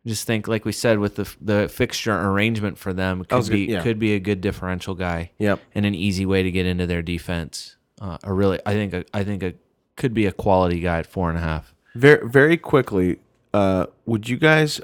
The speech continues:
Speaker 2: own Mahrez over David Silva?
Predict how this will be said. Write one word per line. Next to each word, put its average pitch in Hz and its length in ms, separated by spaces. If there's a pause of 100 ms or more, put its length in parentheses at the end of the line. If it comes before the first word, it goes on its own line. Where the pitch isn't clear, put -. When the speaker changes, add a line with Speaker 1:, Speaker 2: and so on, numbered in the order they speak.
Speaker 2:
own 110 300
Mahrez 113 840 (600)
over 104 460
David 98 360
Silva? - 420